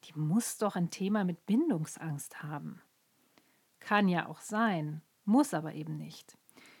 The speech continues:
Vielleicht steckt hinter dem Verhalten ja auch einfach die Entscheidung, sich nicht binden zu wollen. Oder die Person hat einfach noch nicht die, den Richtigen gefunden.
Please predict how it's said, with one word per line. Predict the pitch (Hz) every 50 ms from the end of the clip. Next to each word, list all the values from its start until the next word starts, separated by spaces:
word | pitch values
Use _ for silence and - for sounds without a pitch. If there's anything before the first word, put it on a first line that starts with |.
| _ _ _
Vielleicht | - 202 202 208 233 254 247
steckt | - - - 233 233 233 - -
hinter | 240 240 233 226
dem | 214 208
Verhalten | 202 - 202 180 202 202 220 226 226
ja | 202 190 180 - 139
auch | 185 175 -
einfach | - 180 185 190 - 185 160
die | - -
Entscheidung, | - 180 165 - - - 220 220 254 277 277 226 196 175 165 160 156 -
sich | - 170 170
nicht | 180 165 - -
binden | 185 170 165 160 - 165
zu | 156 - 165 160 165
wollen. | 165 170 175 170 170 170 170 160 156 - - - - - _ _ _ _ _
Oder | 190 185 196 185
die | 175 185
Person | 170 - 180 165 170 185 190 208 208 202
hat | 190 - -
einfach | 180 175 196 180
noch | 180 180 180
nicht | 175 180 180 170 - - _
die, | - 185 190 196 185 165
den | - 175 175 170 165
Richtigen | 160 220 285 277 - - 175 160 156 151
gefunden. | 165 156 - - 170 170 160 - 170 165 156 151